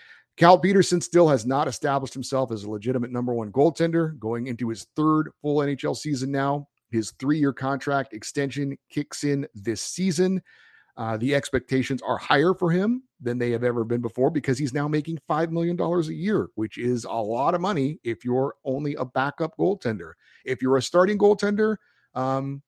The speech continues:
you know, it kind of starting your reign as a number one goalie, then that's a reasonable amount of money to make. But, uh, Cal Peterson has a lot to prove. Is this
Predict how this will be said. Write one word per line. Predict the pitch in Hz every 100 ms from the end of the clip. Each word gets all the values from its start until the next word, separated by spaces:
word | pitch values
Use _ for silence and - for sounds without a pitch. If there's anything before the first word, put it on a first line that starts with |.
| _ -
you |
know, | 135 139 -
it | -
kind | - 151 156
of | 123
starting | - 143 147 175 180
your | 165 180 180 190 208 -
reign | 113 143 175 190 202 -
as | 165 170 151 170
a | 165 165
number | 170 170
one | 170 165
goalie, | 165 180 214 214
then | 165 175 175 170 -
that's | 156 160 180
a |
reasonable | 139 165 143 151 139
amount | 143 135 135
of |
money | 131 127
to | 113
make. | 147 151 -
But, | 113 107 _ _ _ _ _ -
uh, | 123
Cal | - 151
Peterson | 156 185 180 170
has | 143
a |
lot | 135 139 -
to |
prove. | 135 185 175 120 -
Is | 143 123
this | 160